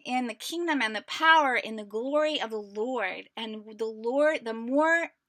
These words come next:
persecution, the more he will pour out his spirit. And when we're in the shadow of death, we don't fear evil.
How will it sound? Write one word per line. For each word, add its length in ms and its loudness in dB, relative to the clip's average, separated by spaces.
persecution, 840 -6
the 140 -4
more 540 0
he 420 -8
will 140 -4
pour 260 -6
out 140 2
his 120 -8
spirit. 560 -4
And 180 -2
when 160 -6
we're 120 -2
in 140 -4
the 80 -6
shadow 520 6
of 140 -2
death, 280 6
we 160 -12
don't 240 -6
fear 300 -4
evil. 560 -8